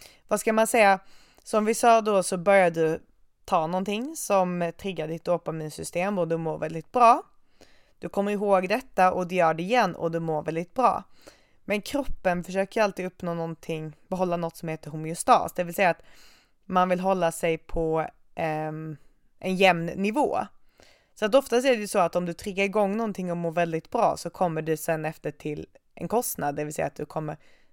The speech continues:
må lite sämre därefter. Men eftersom att det oftast är så lätt att komma åt de här grejerna man, ehm,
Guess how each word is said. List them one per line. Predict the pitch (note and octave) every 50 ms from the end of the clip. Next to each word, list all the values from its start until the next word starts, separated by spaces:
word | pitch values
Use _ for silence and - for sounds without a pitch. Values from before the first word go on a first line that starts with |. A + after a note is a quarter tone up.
| _ _
må | - G3
lite | A3 A#3 - G4
sämre | F#4 - E4+ - F3 D#3+ E3+ A3
därefter. | D#4 E4 D4 C4+ B3+ - - - D#3 - E3 _ _ _ _ _ _ _ _ _ _ _ _ _ _ _ _ _
Men | - G#3 G#3+
eftersom | G#3+ G#3+ - - A3+ G#3
att | G#3 G3+ -
det | G#3+
oftast | G3+ - - F3+ F3+
är | F#3+
så | - B3
lätt | A3 G#3 F#3+ - - -
att | -
komma | - F#3 F#3 E3+
åt | F3+ F#3+ F3 E3 E3 -
de | F#3 F#3
här | F3 E3+
grejerna | E3+ E3+ E3+ E3+ E3 D#3
man, | D#3 D#3 D3+ D3+ D#3 D#3+ -
ehm, | - - - D#3+ D#3+ D#3 D#3 D3+ D#3 D3+ D3+ D3